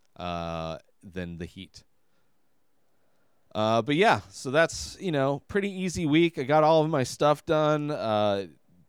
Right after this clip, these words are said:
inventoried a few more of the paintings, you know, didn't really get started on any new big projects that I can think of, but, uh, a good week nonetheless. Good week, kind of a weird week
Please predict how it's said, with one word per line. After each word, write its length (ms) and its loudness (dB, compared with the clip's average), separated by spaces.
inventoried 800 2
a 40 0
few 240 -6
more 280 -2
of 80 -6
the 80 -14
paintings, 1040 -8
you 120 -10
know, 360 -6
didn't 280 -12
really 760 -4
get 180 -2
started 540 -4
on 180 -6
any 240 -8
new 460 -6
big 520 -6
projects 680 -4
that 120 -6
I 120 -4
can 160 -12
think 340 -14
of, 220 -14
but, 200 -6
uh, 380 -4
a 100 -8
good 240 -12
week 240 -8
nonetheless. 680 -10
Good 160 -4
week, 300 -2
kind 180 -2
of 60 -6
a 40 -2
weird 320 2
week 220 -6